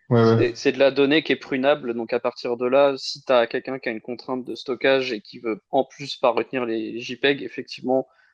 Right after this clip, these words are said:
Speaker 2: le plus simple pour lui, c'est de pruner assez violemment.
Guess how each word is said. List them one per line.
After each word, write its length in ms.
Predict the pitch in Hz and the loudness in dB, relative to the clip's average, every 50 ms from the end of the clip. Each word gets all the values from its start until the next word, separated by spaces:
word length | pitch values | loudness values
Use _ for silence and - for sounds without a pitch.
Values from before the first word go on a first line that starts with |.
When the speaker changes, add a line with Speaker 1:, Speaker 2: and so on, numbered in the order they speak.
| _ _ | _ _
Speaker 2:
le 120 | - 127 - | -4 -4 -4
plus 160 | - 123 120 | -4 -6 -4
simple 260 | - - 143 139 131 | -2 0 0 0 0
pour 180 | - 139 120 120 | 0 2 2 2
lui, 160 | 123 131 135 | 2 0 -4
c'est 200 | 127 - - 127 | -4 -4 -4 -2
de 120 | 113 117 113 | 0 0 -2
pruner 520 | - - - - 127 117 120 131 131 - | -2 -4 -6 -4 -4 -2 0 0 0 2
assez 280 | - 127 - - 139 123 | 0 0 0 -2 -4 -4
violemment. 560 | 120 123 123 120 120 120 123 131 135 143 | 0 0 2 4 4 4 4 2 0 -2